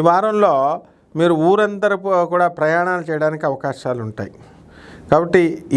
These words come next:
ఈ రాశి వారు మీకు అనేకమైనటువంటి పనులు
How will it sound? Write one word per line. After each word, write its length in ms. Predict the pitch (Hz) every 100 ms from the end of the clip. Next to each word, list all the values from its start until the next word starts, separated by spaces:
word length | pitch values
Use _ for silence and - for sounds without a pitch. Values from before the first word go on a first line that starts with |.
| 165
ఈ 0 | 202
రాశి 320 | 190 175 - 196
వారు 220 | 196 175 120 - _ _ _ _ _ - _ - - -
మీకు 220 | 156 156 143 143
అనేకమైనటువంటి 1120 | 151 208 233 233 226 214 208 196 202 190 196 175 139 - - - - - - - 151 - -
పనులు 300 | 156 202 156